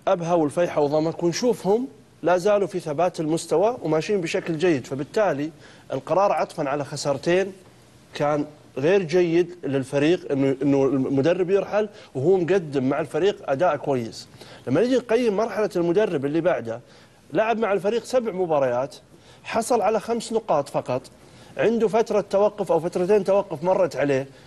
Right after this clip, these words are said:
كان بإمكانه إنه يكون شكل الفريق أفضل من اللي قاعد يظهر فيه. آه، خسر أربع، آه، مباريات،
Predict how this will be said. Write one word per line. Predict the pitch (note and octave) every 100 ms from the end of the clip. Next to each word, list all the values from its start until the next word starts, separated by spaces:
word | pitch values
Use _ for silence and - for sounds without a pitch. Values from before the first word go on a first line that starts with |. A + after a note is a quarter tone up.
| -
كان | - G3+ G#3+
بإمكانه | G#3 F#3+ G#3+ G#3
إنه | G3+ F#3+
يكون | F3+ G3+ G3
شكل | G#3+ F#3+ F#3+
الفريق | E3+ F#3 G#3 G3+ - - -
أفضل | G#3 G#3 A3
من | A3
اللي | G#3+ F#3+
قاعد | G3+ F3
يظهر | E3 E3 D#3+ D3
فيه. | B2+ B2+ - - - - -
آه، | C3+ C3+ C3+ C3+
خسر | - A3+ A#3 A3
أربع، | - A#3+ G#3+ A3+ G3+ - _ _ _ _ _ _
آه، | D3 D3+
مباريات، | D#3 F3 F3 E3 C#3+ C3 -